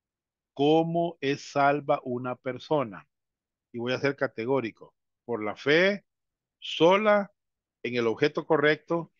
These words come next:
en Cristo solo. No hay más.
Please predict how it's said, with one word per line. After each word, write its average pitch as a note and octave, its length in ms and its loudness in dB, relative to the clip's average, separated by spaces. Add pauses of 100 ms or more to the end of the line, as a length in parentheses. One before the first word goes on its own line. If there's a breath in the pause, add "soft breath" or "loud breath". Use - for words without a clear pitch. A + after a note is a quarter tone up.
(260)
en A#2 260 -6
Cristo F3 680 -2 (180)
solo. - 640 2 (960)
No C#3+ 100 0
hay D3 80 2
más. - 440 -4